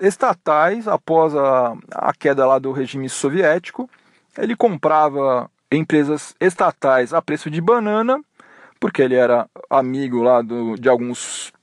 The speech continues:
políticos que estavam ganhando força por lá, e o cara construiu uma fortuna mais ou menos na base da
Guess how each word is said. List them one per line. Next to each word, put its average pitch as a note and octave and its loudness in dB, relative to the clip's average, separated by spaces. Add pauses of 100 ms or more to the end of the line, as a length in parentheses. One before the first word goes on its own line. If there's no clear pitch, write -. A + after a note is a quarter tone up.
(120)
políticos B3 -2
que - -8
estavam B2+ 0 (840)
ganhando C#3 0
força D#3 0
por G#3+ 0
lá, G#3+ 2
e G4 -2
o F#4 -4
cara B3+ 0
construiu B3 -4
uma A#3 0
fortuna G3 -4
mais B3 -2
ou G#3 0
menos F3+ -6
na F#3+ 0
base E3+ 0
da G#3 2